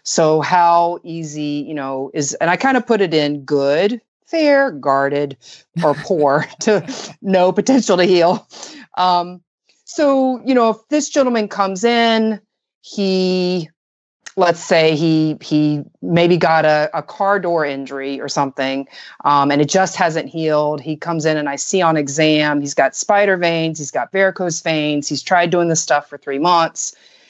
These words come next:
Um, I'll t-, I say, "I tell you what, let's just try it my way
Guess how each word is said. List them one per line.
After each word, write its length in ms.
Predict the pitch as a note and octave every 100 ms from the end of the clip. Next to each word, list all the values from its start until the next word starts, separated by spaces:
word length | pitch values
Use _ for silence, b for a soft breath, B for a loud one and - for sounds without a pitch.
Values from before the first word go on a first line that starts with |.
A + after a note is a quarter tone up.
| b b
Um, 320 | E3+ D#3 D3+ -
I'll 140 | F3+
t-, 140 | F3+
I 140 | F3+ E3+
say, 240 | E3 E3
"I 40 | D#3
tell 240 | - A#3
you 140 | B3+ B3+
what, 320 | F3 A#2 - _
let's 160 | F#3 F#3
just 240 | - A#3
try 240 | - A#3 G#3
it 80 | F3
my 240 | F3 F3
way 380 | E3 C#3 F#3+